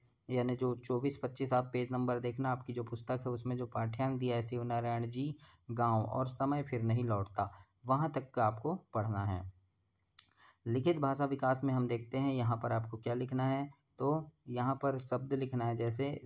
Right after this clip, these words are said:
शब्दों के अर्थ लिखना है। यहाँ शब्द हो गया और समान अर्थ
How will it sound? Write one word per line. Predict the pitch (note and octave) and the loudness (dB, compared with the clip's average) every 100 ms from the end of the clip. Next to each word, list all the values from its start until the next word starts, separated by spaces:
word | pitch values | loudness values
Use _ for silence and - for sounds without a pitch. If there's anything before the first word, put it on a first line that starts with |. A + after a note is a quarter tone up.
| - | -8
शब्दों | A#2+ - B2+ | -6 -4 -2
के | B2 | -2
अर्थ | A#2+ A2+ A#2 | -4 -4 -4
लिखना | A2 A2 | -2 -2
है। | G#2 A2+ - - - | -2 -4 -10 -20 -8
यहाँ | A#2 A#2 | -2 0
शब्द | A#2 C3+ C3+ | 0 -2 0
हो | C3 | 0
गया | D3 D3 | 2 0
और | C#3 | 0
समान | - A2+ B2 | -2 0 0
अर्थ | B2 A2 | 0 -2